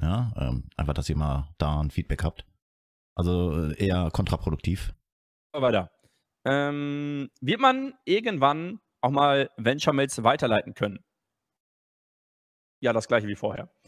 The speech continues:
Speaker 2: Ähm, der Dev, der macht das. Ist alles, also der Dev, der Benny, der kümmert sich nur um Venture aktuell und, ähm, also ist die Dev-Leitung und der kümmert sich darum.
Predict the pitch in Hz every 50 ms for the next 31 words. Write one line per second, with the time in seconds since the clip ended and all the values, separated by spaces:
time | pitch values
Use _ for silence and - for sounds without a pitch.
0 | - - - - _ - _ - 123 123 131 131 131 131 127 123 123 120 117 113
1 | 113 104 - 117 110 101 131 131 - - 107 95 95 92 - - - - - -
2 | _ _ _ _ _ _ _ _ - - _ _ _ 123 - - - 139 151 165
3 | 151 - 131 123 127 135 131 120 131 170 220 - - - - - 135 120 104 139
4 | 160 185 190 160 143 135 - 156 147 147 135 - 131 - 135 143 131 113 107 113
5 | 135 175 - - 165 131 156 - - 143 92 131 147 147 147 151 - - 117 120
6 | 120 120 120 117 117 - - - - 110 107 107 107 104 101 104 104 - _ _
7 | _ _ - 107 101 107 98 - 113 95 123 131 - - 117 120 127 - 123 110
8 | 101 107 - - 104 107 104 - - - - - - - -